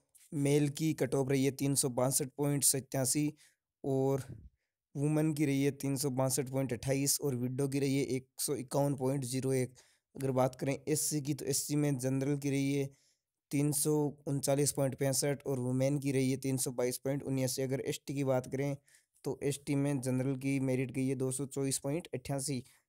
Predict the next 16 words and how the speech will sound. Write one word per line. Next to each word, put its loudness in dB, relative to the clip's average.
अगर 0
ओबीसी 0
की 2
बात 4
करें, -2
तो -2
पुरुष -4
की -6
गई 0
है -2
तीन -2
सौ 2
अट्ठावन 2
पॉइंट 2
तेईस 2
और 0